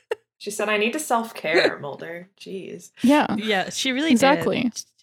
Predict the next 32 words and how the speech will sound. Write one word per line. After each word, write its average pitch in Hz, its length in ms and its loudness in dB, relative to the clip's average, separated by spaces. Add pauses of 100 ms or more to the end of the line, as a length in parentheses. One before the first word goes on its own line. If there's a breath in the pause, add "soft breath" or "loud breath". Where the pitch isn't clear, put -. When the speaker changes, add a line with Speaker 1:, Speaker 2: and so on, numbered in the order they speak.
(680)
Speaker 3:
She's 302 160 -2
having, 392 240 4
like, 440 120 -2
a 359 60 2
very 277 380 2
ill-defined 208 840 0
midlife 185 360 -2
crisis, - 540 -6
I - 100 -8
feel - 220 -8
like. - 340 -10 (340)
Like, 214 240 0 (960)
in 320 200 4
Never 370 300 6
Again, 277 440 2
it 262 80 0
was 240 140 0
kind 269 320 0
of 247 260 -2 (340)
out 247 220 4
of 262 180 -2
nowhere 277 420 2
if 226 180 0
you 226 100 4
ignore 202 300 0
the 202 80 -2
fact 185 240 -2
that 196 100 0
it 180 80 0
was 185 140 -4
kind 190 180 -2
of 175 160 -8